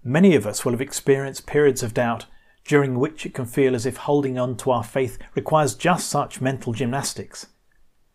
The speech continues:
And if this is how it can sometimes seem for those who have seen at least something of the reality of God and his kingdom in our lives,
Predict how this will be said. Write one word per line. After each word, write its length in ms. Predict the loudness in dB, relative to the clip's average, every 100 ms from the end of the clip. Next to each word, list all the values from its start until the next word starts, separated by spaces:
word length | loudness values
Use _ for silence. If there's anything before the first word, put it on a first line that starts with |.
| _ _ _ _
And 160 | 0 0
if 100 | 0
this 340 | 4 4 2
is 120 | -6 -2
how 160 | -2
it 100 | -2
can 140 | -6 -4
sometimes 560 | -2 -2 -2 -2 0
seem 320 | -2 -2 -2
for 180 | -6 -4
those 300 | 0 0 0
who 80 | -2
have 100 | -2
seen 300 | -2 -2 -4
at 100 | -4
least 240 | -4 -2
something 500 | 2 2 2 -4 -4
of 120 | -4 -4
the 80 |
reality 460 | -2 -2 -2 -4 -4
of 140 | -6
God 240 | -2 -4 -4
and 120 | -10
his 160 | -10 -10
kingdom 340 | -6 -4 -4
in 80 | -4
our 140 | -4
lives, 460 | -6 -6 -6 -10